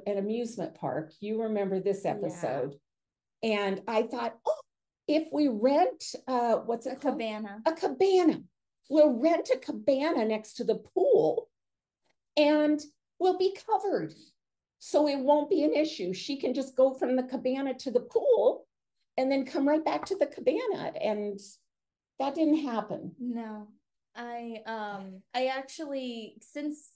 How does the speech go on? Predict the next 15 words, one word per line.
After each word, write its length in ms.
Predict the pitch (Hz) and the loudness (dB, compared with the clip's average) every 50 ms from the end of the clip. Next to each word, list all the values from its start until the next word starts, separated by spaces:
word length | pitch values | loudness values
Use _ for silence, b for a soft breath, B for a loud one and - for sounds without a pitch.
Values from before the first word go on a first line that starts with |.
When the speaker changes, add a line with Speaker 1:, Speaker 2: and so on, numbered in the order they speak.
| _ - | _ -8
Speaker 2:
I 100 | 269 254 | -6 -4
was 160 | 247 247 247 - | -4 -6 -6 -8
still 240 | - 240 226 226 | -8 -8 -8 -8
so 180 | 220 - 262 226 | -8 -8 -8 -8
young, 440 | 208 190 202 202 196 208 220 220 226 - | -6 -6 -6 -8 -8 -8 -10 -12 -12 -10
I 560 | 202 208 208 208 202 202 202 202 202 196 185 180 185 _ _ _ _ _ _ _ _ _ _ _ _ - | -8 -8 -6 -6 -8 -8 -10 -10 -12 -12 -14 -16 -18 _ _ _ _ _ _ _ _ _ _ _ _ -14
wanted 420 | 233 220 240 262 277 277 285 269 | -12 -8 -6 -4 -2 -2 -2 -4
to 80 | 277 - | -4 -8
be 260 | 220 247 240 233 - - - - - | -6 -6 -6 -6 -10 -14 -16 -14 -8
somewhat 400 | - 240 233 233 233 226 226 - | -6 -6 -4 -4 -4 -6 -6 -8
normal. 600 | 208 202 196 196 196 214 240 269 302 359 381 _ _ _ _ _ _ _ _ - | -12 -12 -12 -12 -10 -10 -8 -8 -8 -10 -12 _ _ _ _ _ _ _ _ -10
And 280 | 254 247 240 233 226 240 233 | -8 -6 -6 -6 -6 -8 -8
I 140 | 226 240 | -6 -6
didn't 320 | 233 220 240 240 226 220 214 | -4 -4 -4 -4 -4 -6 -8
know, 400 | 208 208 214 220 226 233 233 | -10 -10 -10 -10 -10 -12 -14